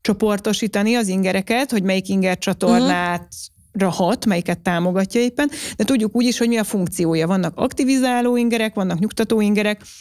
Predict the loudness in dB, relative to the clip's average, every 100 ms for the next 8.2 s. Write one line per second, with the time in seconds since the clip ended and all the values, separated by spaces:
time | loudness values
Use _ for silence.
0 | -16 -8 -4 0 0 2 0 2 0 0
1 | 0 2 2 0 0 0 2 2 0 0
2 | 0 0 0 0 0 0 0 0 0 0
3 | 2 2 0 0 -2 -2 -2 -2 0 -2
4 | 0 0 0 0 0 0 0 0 0 0
5 | 0 -2 0 0 2 2 0 -2 -2 0
6 | 0 -2 -6 -20 -20 -20 -20 -10 -2 0
7 | 2 0 -2 -2 0 0 -2 -2 0 0
8 | -2